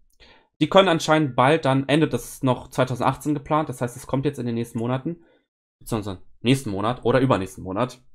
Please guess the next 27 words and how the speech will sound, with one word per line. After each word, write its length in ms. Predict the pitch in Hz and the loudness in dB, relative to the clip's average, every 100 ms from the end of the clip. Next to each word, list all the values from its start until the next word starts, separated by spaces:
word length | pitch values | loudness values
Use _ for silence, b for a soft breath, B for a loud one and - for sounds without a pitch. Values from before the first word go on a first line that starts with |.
| - _ _ - | -20 _ _ -10
mehr 100 | 107 | -4
geht 160 | 127 | 0
ja 60 | 107 | 0
gar 100 | 92 | -2
nicht 160 | 98 | -6
mehr, 220 | 104 123 127 b b b - | -4 -4 -6 b b b -4
äh, 160 | 127 | -2
können 160 | 127 170 | 2 2
die 80 | 175 | 2
anscheinend 280 | 151 147 139 | 0 0 0
mit 120 | 135 | -2
vier 420 | - - 170 160 | -12 -8 -2 -2
K 460 | - 147 165 185 _ _ _ _ | 0 2 2 0 _ _ _ _
bei 140 | 123 | -2
sechzig 340 | 123 156 - 147 | 2 2 0 -6
Frames 300 | 143 135 135 | 0 0 -2
und 140 | 120 | -2
H 100 | 123 | 0
D 140 | 127 123 | 0 0
R 120 | 120 | -2
Support 600 | - 113 107 95 - _ | -4 -12 -12 -12 -14 _
spielen. 560 | - - 117 98 90 - _ _ _ _ | -14 -6 -4 -4 -6 -16 _ _ _ _
Was 160 | 120 120 | -4 -2
erstmal 300 | 120 117 117 | -2 -4 -4
ganz 180 | 117 - | -6 -4
cool 240 | 139 131 131 | -4 -4 -4
klingt, 460 | - 131 127 - | -4 -2 -2 -6